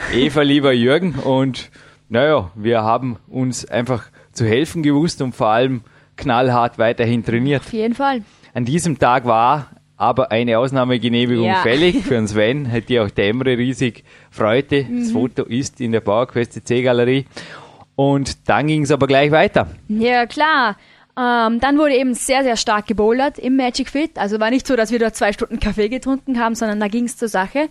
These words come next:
Speaker 2: Dann gab's eine relativ kurze Mittagspause und um dreizehn Uhr fünfundvierzig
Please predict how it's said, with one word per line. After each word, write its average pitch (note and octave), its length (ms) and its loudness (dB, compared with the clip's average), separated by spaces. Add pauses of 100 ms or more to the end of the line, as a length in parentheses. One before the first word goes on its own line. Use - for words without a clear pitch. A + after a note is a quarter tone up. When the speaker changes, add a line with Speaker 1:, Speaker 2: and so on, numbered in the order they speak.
(680)
Speaker 2:
Dann D4 120 0
gab's C#4 260 0
eine C4 100 2
relativ D4 360 0
kurze C#4+ 320 0
Mittagspause D4 720 -2 (240)
und C#4 160 0
um B3+ 240 0
dreizehn G#3 480 0
Uhr G#3+ 80 -2
fünfundvierzig B3+ 920 -2